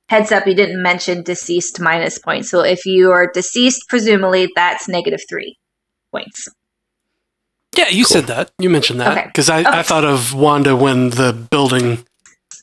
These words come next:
Speaker 2: collapsed and exploded.
Speaker 1: I,
Speaker 2: on
Speaker 1: I
Speaker 2: her.
Speaker 1: don't think, I must not
Speaker 3: Mm-hmm.
Speaker 1: have mentioned that, the numerical value, though. I'm not sure.
Speaker 2: Oh.
Speaker 1: But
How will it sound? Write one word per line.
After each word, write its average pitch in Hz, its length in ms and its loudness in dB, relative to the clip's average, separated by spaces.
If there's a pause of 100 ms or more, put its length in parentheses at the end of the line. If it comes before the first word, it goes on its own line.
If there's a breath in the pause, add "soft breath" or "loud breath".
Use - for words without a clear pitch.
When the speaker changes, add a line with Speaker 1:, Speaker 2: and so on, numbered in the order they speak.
Speaker 2:
collapsed 135 460 0
and 127 100 2
exploded. 131 500 0 (460)
Speaker 1:
I, 277 100 2
Speaker 2:
on - 180 2
Speaker 1:
I 269 60 4
Speaker 2:
her. 285 60 4
Speaker 1:
don't 311 140 2
think, 294 220 4
I 277 60 2
must 269 240 2
not 277 120 4
Speaker 3:
Mm-hmm. 262 80 2
Speaker 1:
have 254 100 0
mentioned 226 360 2
that, 196 240 2
the 208 120 2
numerical 196 680 4
value, 175 420 0
though. - 200 -4 (200)
I'm 202 80 -2
not 185 140 -6
sure. - 180 -4 (120)
Speaker 2:
Oh. 107 240 -2
Speaker 1:
But 180 240 0